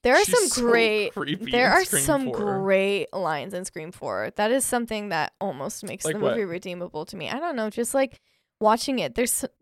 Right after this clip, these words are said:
Speaker 1: such, like, quotable lines, which is funny 'cause I
Speaker 2: Yeah.
Speaker 1: can't think of any right now.
Speaker 2: Right.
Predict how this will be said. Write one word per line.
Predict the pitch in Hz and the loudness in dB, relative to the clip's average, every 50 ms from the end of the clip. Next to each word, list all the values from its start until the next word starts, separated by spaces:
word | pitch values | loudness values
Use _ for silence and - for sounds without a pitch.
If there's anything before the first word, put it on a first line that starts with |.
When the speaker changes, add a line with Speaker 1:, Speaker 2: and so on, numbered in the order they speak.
| 214 | -12
Speaker 1:
such, | - - - - - 220 220 - - - | -10 -8 -4 0 0 0 0 0 0 0
like, | 277 - - | 0 0 0
quotable | - - 254 226 220 226 254 220 262 262 254 | -2 0 2 4 4 4 4 6 6 4 6
lines, | 226 214 190 180 175 175 175 190 233 - | 4 2 0 0 0 -2 -4 -6 -6 -6
which | 233 - | -4 -4
is | 247 233 | -4 -4
funny | - - 247 226 220 | -2 0 0 0 0
'cause | - 247 226 | 0 0 0
I | 220 | 0
Speaker 2:
Yeah. | 220 226 | 0 0
Speaker 1:
can't | 233 196 190 | -2 -2 -2
think | 208 214 214 | -2 -4 -4
of | 202 180 | -2 -4
any | 175 185 175 | -4 -4 -4
right | 175 180 175 - | -4 -4 -2 -2
now. | 196 180 | -2 0
Speaker 2:
Right. | - 170 240 - | -2 -2 -4 -8